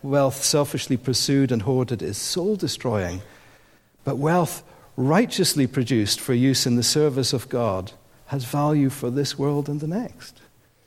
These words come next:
And it's the Lord who gives us the ability to do it. And there are so many reasons why we might work to produce wealth as a Christian.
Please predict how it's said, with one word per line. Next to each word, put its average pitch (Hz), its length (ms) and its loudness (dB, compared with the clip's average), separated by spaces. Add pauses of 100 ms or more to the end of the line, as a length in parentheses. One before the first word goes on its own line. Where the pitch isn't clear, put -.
(960)
And 147 100 0
it's - 140 -4
the 139 80 2
Lord 143 300 2
who 160 80 -6
gives 143 240 0
us 131 120 -2
the 135 100 2
ability 127 480 0
to - 140 -14
do 196 240 2
it. - 120 0
And 139 120 2
there 143 100 4
are 139 60 2
so 185 300 2
many 170 400 2 (1000)
reasons 143 560 2
why 123 680 0 (880)
we 139 120 2
might 147 440 2
work 131 420 0
to 135 120 -2
produce 120 420 0
wealth 120 280 0
as 110 100 -6
a 120 60 -4
Christian. 101 580 -4